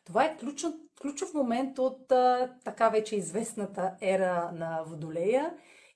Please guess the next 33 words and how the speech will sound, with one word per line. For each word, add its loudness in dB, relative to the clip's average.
и 0
от -6
важните -2
годишни -8
цикли, -12
които -10
сочат, -8
а, -2
повратен -2
момент, 0
а, 4
в -2
целите -2
и -2
начинанията, 0
стартирани -2
от, -4
а, 6
края 2
на -4
две -10
хиляди -14
и -12
двайсета -10
година. -4
А, 4
усилията, 4
положени 2
до -8
тук, 0
ще -4
бъдат, 6
а, 4